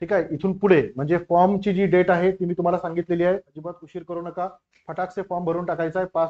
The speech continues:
तारखेपासून सुरू होणार आहे. ठीक आहे, आणि proper guidance खाली अभ्यास करा. जर तुम्ही proper गायडन्समध्ये अभ्यास नाही केला आणि आज जर तुम्ही दोन चार रुपयांकडे पाहिलं तर आयुष्यभराचं नुकसान नक्की होणार आहे. त्यामुळे तुम्ही लवकरात लवकर enroll करा आणि आपलं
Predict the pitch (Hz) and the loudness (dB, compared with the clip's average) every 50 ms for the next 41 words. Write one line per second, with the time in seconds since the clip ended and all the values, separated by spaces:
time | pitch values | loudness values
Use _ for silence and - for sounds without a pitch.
0 | 165 185 170 156 180 160 165 156 - 196 - - 196 185 170 151 139 127 113 110 | -2 -4 -4 -4 -4 -4 -4 -4 -6 -6 -4 -2 0 0 0 0 0 -2 -4 -6
1 | - _ _ _ _ _ _ _ _ _ - 202 196 220 165 123 - - _ _ | -10 _ _ _ _ _ _ _ _ _ -8 -4 -2 -2 -2 -2 -4 -10 _ _
2 | _ _ _ _ _ _ _ - 143 151 156 175 190 208 220 - - _ _ - | _ _ _ _ _ _ _ -12 -8 -8 -6 -6 -6 -6 -8 -10 -14 _ _ -4
3 | 156 151 156 - 196 185 165 165 160 160 180 190 180 - 180 175 175 180 151 151 | -4 -4 0 0 0 2 4 4 4 4 4 0 0 0 0 2 2 2 2 2
4 | 180 185 - - 180 175 180 196 208 - _ _ _ 127 165 185 185 - 185 175 | 0 0 0 0 2 2 2 2 0 -4 _ _ _ 0 0 0 0 -2 -4 -4
5 | 180 180 165 160 156 180 175 165 165 160 160 175 170 - 175 160 165 160 151 165 | -4 -2 -2 -2 -2 0 0 2 2 2 0 0 -4 -6 -6 -6 -6 -4 -4 -4
6 | 170 170 170 165 165 160 175 160 151 131 - _ _ _ _ _ _ - 135 156 | -6 -6 -6 -8 -6 -4 -2 -2 -2 -2 -4 _ _ _ _ _ _ -18 -18 -16
7 | - - 143 160 170 151 160 180 175 185 180 180 160 160 160 156 180 175 165 165 | -8 -4 -2 -2 -2 -2 -2 -4 -4 -4 -4 -2 -2 -2 -2 -2 -2 -2 -2 -2
8 | 175 170 170 180 170 170 - 165 156 156 160 143 131 127 - _ - 147 143 151 | -4 -4 -4 -2 -4 -4 -4 -2 -2 0 0 -2 -2 -4 -8 _ -10 -8 -8 -6
9 | 147 - 175 156 160 160 156 170 156 156 - - 170 165 156 - - 175 156 147 | -6 -8 -6 -4 -4 -4 -4 -6 -8 -8 -8 -8 -10 -10 -10 -8 -6 -6 -4 -4
10 | 143 139 131 120 - _ _ _ _ _ _ _ _ - 156 156 170 170 165 170 | -4 -6 -6 -6 -8 _ _ _ _ _ _ _ _ -10 -6 -6 -6 -6 -6 -6
11 | 170 160 156 151 147 170 170 165 165 160 151 175 170 170 - 147 147 165 175 175 | -6 -4 -4 -2 -2 -2 -4 -2 -2 -4 -4 -4 -6 -6 -6 -4 -2 0 0 0
12 | 170 175 165 170 185 - - _ _ _ _ - 143 160 175 - 147 143 - 190 | 0 0 0 0 -2 -2 -8 _ _ _ _ -14 -12 -12 -10 -8 -8 -8 -2 2
13 | 196 190 143 - - | 2 2 2 2 -2